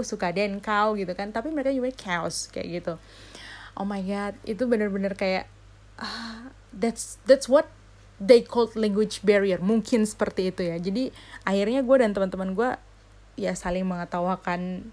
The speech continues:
kebodohan satu sama lain gitu. Karena ya gimana ya, butuh waktu sekitar, bayangin itu kelas dua jam cuy. Dan lima belas menit sebelum keluar baru kita sadar bahwa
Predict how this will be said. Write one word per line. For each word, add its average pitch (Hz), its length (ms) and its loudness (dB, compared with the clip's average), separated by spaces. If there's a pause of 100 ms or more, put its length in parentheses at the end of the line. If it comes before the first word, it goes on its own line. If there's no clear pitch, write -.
kebodohan 175 560 2
satu 185 240 -4
sama 180 240 -4
lain 214 240 2
gitu. 196 240 -2
Karena 196 320 -2 (560)
ya 170 240 2
gimana 196 400 0
ya, 208 160 6
butuh 214 400 0
waktu 208 480 0
sekitar, 220 400 -2
bayangin 185 320 -2
itu 233 160 -2
kelas 254 320 -2
dua 175 240 -2
jam 214 320 0
cuy. 180 560 -4 (480)
Dan 180 320 0
lima 196 240 2
belas 196 240 2
menit 214 160 0
sebelum 202 320 0
keluar 208 320 2
baru 220 240 2
kita 233 160 -2
sadar 214 240 0
bahwa 202 320 2